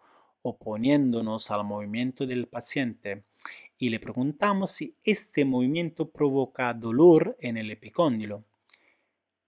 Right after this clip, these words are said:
El test de Mill está diseñado para estirar al máximo y por lo tanto provocar el extensor carpi radialis longus y brevis.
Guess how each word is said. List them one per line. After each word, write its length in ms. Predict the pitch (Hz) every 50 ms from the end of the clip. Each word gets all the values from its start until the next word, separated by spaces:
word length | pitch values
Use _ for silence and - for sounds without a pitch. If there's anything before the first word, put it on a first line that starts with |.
| _
El 160 | 123 117 - -
test 300 | - 110 101 - - 113
de 80 | 113
Mill 380 | 131 165 165 156 147 147 - - _ _ _
está 340 | - 160 - - - 160 139
diseñado 760 | 127 127 123 113 120 113 117 131 160 165 160 147 147 143 -
para 340 | 139 127 120 120 - - _ _
estirar 680 | 190 180 - - - - - 131 127 120 123 123 117 117
al 180 | 113 113 113
máximo 720 | 117 131 160 175 170 - - - - - - 214 202 - -
y 60 | -
por 220 | - - 214 208 202
lo 100 | 208 -
tanto 420 | - 143 139 120 - - 101 - _ _
provocar 800 | - 151 160 175 175 147 127 123 - - - 127 127 127 - -
el 240 | - 131 123 139 175
extensor 960 | 180 175 - - - - - 135 127 117 113 - - - 139 131 123 - - _ _
carpi 500 | - 135 120 117 - _ _ 110 107 104
radialis 640 | 104 104 107 113 123 127 120 113 113 113 - - 117
longus 1000 | 117 117 117 117 120 131 139 135 123 117 117 110 110 110 123 147 - - - - _ -
y 180 | 190 - -
brevis. 720 | 240 - - 170 160 127 104 107 - - - - - -